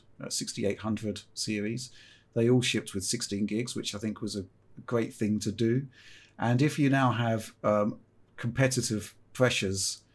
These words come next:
from all around saying, "Look, we really need this extra memory," uh, that will force, uh, improvements in the products, which I think is only a good thing.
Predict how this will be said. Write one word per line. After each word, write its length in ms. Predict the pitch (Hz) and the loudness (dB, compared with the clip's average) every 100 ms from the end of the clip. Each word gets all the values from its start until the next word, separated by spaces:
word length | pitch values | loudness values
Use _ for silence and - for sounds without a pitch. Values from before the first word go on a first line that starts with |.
| - - | -20 -20
from 240 | - 113 - | -4 -2 4
all 280 | 131 117 | 4 6
around 380 | 110 120 101 98 | 4 4 2 0
saying, 460 | - 104 101 95 104 | 0 0 0 -2 -4
"Look, 280 | 107 104 - - | -4 -4 -8 -6
we 120 | 101 | -2
really 220 | 101 98 | 0 0
need 220 | 95 95 | -2 -4
this 180 | 101 95 | -4 -4
extra 300 | 98 - - | -4 -6 -2
memory," 420 | 101 104 95 92 - - - - - | -2 0 -4 -8 -12 -20 -20 -20 -12
uh, 200 | - 101 | -6 -4
that 240 | 101 110 - | -2 -2 2
will 260 | 117 110 | 2 2
force, 720 | 101 104 104 101 - - - - _ | 0 -2 0 0 -2 -4 -6 -14 _
uh, 140 | - 113 | -6 -4
improvements 640 | 120 - 117 110 113 117 | -2 0 0 0 -2 0
in 80 | 120 | 0
the 80 | 117 | 0
products, 440 | 143 107 - - | 0 0 -4 -8
which 220 | - - | -8 -10
I 60 | 107 | -8
think 240 | 107 104 | -10 -8
is 100 | 101 | -8
only 320 | - 101 104 101 | -4 -4 -4 -6
a 60 | |
good 220 | 95 101 | -6 -6
thing. 320 | - 117 98 | -2 -2 -2